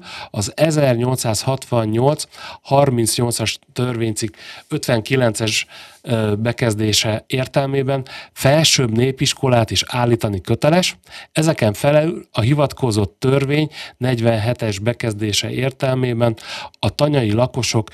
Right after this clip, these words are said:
gyermekei oktatásáról is gondoskodni tartozik, végül pedig, mivel az iparos tanoncok száma a harmincat meghaladja, kell, hogy mielőbb iparos iskolát állítson.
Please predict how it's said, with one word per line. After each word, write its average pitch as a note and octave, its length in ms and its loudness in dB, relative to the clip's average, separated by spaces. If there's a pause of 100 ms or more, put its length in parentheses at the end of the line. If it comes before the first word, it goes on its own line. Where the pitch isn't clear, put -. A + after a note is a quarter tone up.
(160)
gyermekei B2 640 2
oktatásáról A#2 840 -2
is G2+ 100 -2
gondoskodni A2 840 -2
tartozik, D#3+ 560 0 (260)
végül E3 460 4
pedig, C#3 400 -2
mivel A2 280 2
az G2 200 -2
iparos C#3+ 440 0
tanoncok A2 460 0
száma A#2+ 400 0 (260)
a - 120 -6
harmincat A2+ 600 0
meghaladja, D#3+ 640 -2 (280)
kell, E3 260 4
hogy G#2+ 220 2
mielőbb B2+ 520 4 (200)
iparos B2 520 0
iskolát A#2+ 680 -2 (120)
állítson. G2 800 -2